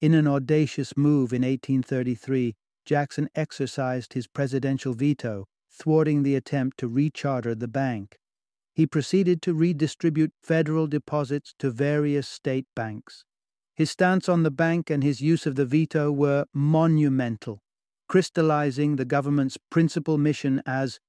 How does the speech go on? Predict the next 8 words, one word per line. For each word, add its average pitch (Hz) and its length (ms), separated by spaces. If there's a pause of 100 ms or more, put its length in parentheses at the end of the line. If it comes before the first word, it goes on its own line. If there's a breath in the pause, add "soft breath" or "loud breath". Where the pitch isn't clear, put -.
(180)
not 160 380
the 160 80
placation 165 720
of 143 120
the 135 140
elite, 139 480 (340)
but 143 200
the 151 160